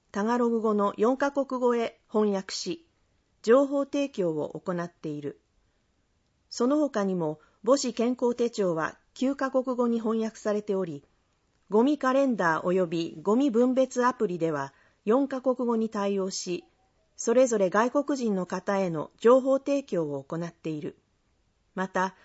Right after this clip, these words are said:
来庁された外国人の方への個別対応として、市職員で構成される多文化共生推進事業協力員により、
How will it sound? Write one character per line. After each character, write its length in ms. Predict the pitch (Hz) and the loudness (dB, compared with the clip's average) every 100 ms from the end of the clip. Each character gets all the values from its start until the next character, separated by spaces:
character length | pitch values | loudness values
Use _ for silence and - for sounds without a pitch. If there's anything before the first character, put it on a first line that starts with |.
| _ - | _ -4
来 220 | 208 269 | 0 2
庁 220 | 277 277 | 2 0
さ 120 | 269 262 | 2 -2
れ 100 | 254 | 0
た 160 | 254 | 0
外 200 | 240 254 | 2 2
国 260 | 262 254 247 | 2 -2 -2
人 200 | 220 196 | -2 -2
の 100 | 175 | -2
方 300 | 190 180 202 | -6 -4 -2
へ 100 | 180 | 0
の 200 | 160 - | -2 -6
個 160 | - | -4
別 240 | 196 254 - | 0 0 0
対 280 | 262 262 214 | 0 2 0
応 100 | 170 | -2
と 140 | 165 | -6
し 120 | - | -6
て、 220 | - 147 - _ _ _ - | -6 -6 -8 _ _ _ -6
市 240 | - 285 | 0 0
職 340 | - 202 202 262 | 2 -2 0 0
員 160 | 233 | 2
で 120 | 165 | 0
構 200 | 156 208 | 0 -2
成 220 | 214 214 208 | 0 0 0
さ 160 | 190 | -2
れ 100 | 190 | -2
る 240 | 180 185 _ _ _ _ _ - | -2 -4 _ _ _ _ _ -2
多 120 | 220 | 0
文 260 | 240 285 254 | 2 2 0
化 220 | 165 156 | -2 -2
共 280 | - 254 269 | 2 2 2
生 200 | 254 254 | 2 2
推 280 | - 247 | 2 -4
進 320 | 247 247 247 226 | -4 -2 -2 0
事 140 | 247 | 0
業 320 | 214 165 151 - | 0 0 -2 0
協 200 | 240 247 | 2 2
力 280 | 262 269 | 2 -2
員 180 | 262 220 | -2 0
に 100 | 180 | -2
よ 100 | 165 | -2
り、 220 | 143 147 | -6 -8